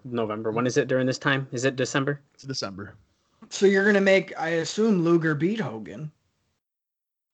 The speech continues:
Speaker 2: Um.
Speaker 3: See, that's, dude, see, that's why.
Speaker 2: Well,
Speaker 3: You can't,
Speaker 1: you would
Speaker 3: you
Speaker 1: have
Speaker 3: can't
Speaker 1: to.
Speaker 2: if,
Speaker 1: You'd
Speaker 2: if,
Speaker 1: have
Speaker 2: if,
Speaker 1: to.
Speaker 2: if you build him up, if you have him win matches, I think, yeah, you could.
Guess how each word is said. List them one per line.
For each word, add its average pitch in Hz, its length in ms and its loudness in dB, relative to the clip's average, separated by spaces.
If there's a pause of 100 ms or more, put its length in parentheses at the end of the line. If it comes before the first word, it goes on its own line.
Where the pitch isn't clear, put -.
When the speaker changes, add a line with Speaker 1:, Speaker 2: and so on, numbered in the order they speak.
(1040)
Speaker 2:
Um. 180 520 2 (1500)
Speaker 3:
See, 202 760 8
that's, 196 400 4
dude, 202 580 2
see, 185 220 0
that's 185 300 2
why. 202 240 2
Speaker 2:
Well, 196 160 6
Speaker 3:
You 190 40 4
can't, 233 300 -4
Speaker 1:
you 185 120 4
would 170 100 8
Speaker 3:
you 160 60 4
Speaker 1:
have 165 160 6
Speaker 3:
can't 156 140 -6
Speaker 1:
to. 147 80 2
Speaker 2:
if, 160 200 2 (140)
Speaker 1:
You'd 151 120 2
Speaker 2:
if, 147 120 4
Speaker 1:
have 185 140 -2
Speaker 2:
if, 147 140 0
Speaker 1:
to. 113 180 -16
Speaker 2:
if 151 260 -2
you 151 120 -4
build 151 340 2
him 139 160 0
up, 143 300 -4 (380)
if 120 140 -6
you 135 180 -2
have 139 260 4
him 127 380 -4
win 156 520 -4
matches, 107 680 -6
I 117 100 -2
think, 127 380 -6
yeah, 82 80 -4
you 107 180 -4
could. 110 320 -2